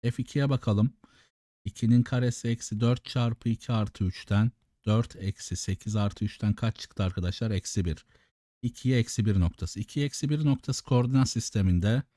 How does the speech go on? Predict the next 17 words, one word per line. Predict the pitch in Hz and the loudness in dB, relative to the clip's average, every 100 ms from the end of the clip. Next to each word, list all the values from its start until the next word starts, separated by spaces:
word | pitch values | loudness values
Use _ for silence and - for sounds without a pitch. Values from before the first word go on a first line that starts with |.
| _ _ - - _ _ | _ _ -20 -20 _ _
neredir | 98 110 113 117 | 2 4 4 2
arkadaşlar? | 113 113 110 - 104 101 | 0 0 -2 0 -2 0
Burası | 107 - 95 | 0 0 -4
iki, | - 85 | -4 -2
burası | 95 101 - | -2 -2 -2
eksi | 101 - 107 | -4 -4 -2
bir. | 117 101 | -2 -2
Bakın | 98 92 82 | 0 2 4
dördüncü | 90 87 92 92 98 | 4 4 6 6 6
bölgede. | 87 80 73 71 78 _ _ - | 4 2 0 -2 -4 _ _ -2
Bu | 92 101 113 _ | 2 2 0 _
yanlış. | 82 85 80 71 - - | 2 4 4 2 -4 2
Doğru, | 95 92 82 76 | 4 4 2 2
doğru, | 92 87 76 | 2 2 2
yanlış. | 87 85 82 104 - - _ _ _ _ _ - | 2 4 4 4 0 -12 _ _ _ _ _ 0
B | 82 85 | 4 4
seçeneği. | 95 82 - 85 78 71 | 4 2 4 6 6 4